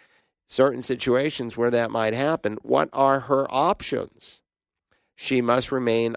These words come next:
unmarried or else be reconciled to her husband. So that's consistent what Jesus said, because only,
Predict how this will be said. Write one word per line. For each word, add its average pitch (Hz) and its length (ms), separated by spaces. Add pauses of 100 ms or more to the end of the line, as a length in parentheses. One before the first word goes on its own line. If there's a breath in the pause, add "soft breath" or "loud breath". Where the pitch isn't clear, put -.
unmarried 123 760 (400)
or 117 180
else 120 320
be 120 180
reconciled 113 840
to 113 140
her 107 120
husband. 139 500 (800)
So 117 840
that's 117 380
consistent 123 760
what 120 180
Jesus 110 440
said, 143 400
because 110 400
only, 117 680